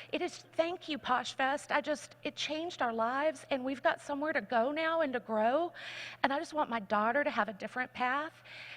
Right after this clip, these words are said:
And we've met these amazing people. Table ninety-nine.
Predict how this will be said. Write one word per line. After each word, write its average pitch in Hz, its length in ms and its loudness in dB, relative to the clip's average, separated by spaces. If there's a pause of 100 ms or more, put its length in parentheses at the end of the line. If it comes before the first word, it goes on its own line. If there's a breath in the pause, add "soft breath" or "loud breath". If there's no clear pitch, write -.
(160 loud breath)
And 247 120 2
we've 254 160 -4
met 277 220 2
these 247 200 -6
amazing 247 720 0
people. 254 320 -2
Table 285 320 6
ninety-nine. 294 760 4